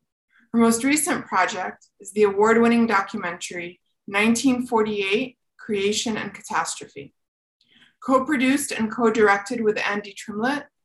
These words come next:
it focuses on the year nineteen forty-eight and its catastrophic consequences for the Palestinian nation. Doctor Muhtasib won the twenty nineteen Rebuilding Alliance Storyteller Award, and the film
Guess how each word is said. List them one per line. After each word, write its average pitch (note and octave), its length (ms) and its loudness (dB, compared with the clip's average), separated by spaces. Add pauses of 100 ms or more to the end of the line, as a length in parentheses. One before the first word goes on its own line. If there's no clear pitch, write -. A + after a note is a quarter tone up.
(240)
it - 240 -6
focuses B3+ 580 0
on G#3+ 200 -2
the G#3 100 -4
year G3+ 160 -2
nineteen G#3+ 500 -2
forty-eight G3+ 680 -4
and G3+ 100 -14
its - 160 -12
catastrophic A3 840 -4
consequences F3+ 1000 -10 (320)
for G3 120 -4
the F#3 100 -8
Palestinian F#3 720 -6
nation. E3+ 440 -8 (920)
Doctor A#3+ 260 2
Muhtasib B3 600 -2
won G#3+ 300 2
the A3 100 2
twenty G#3+ 260 -4
nineteen A3+ 880 -2
Rebuilding G#3 520 0
Alliance G3 680 -2
Storyteller G#3 840 -4
Award, G3 540 -4 (600)
and G#3 100 -4
the G#3 80 -2
film A#3 680 2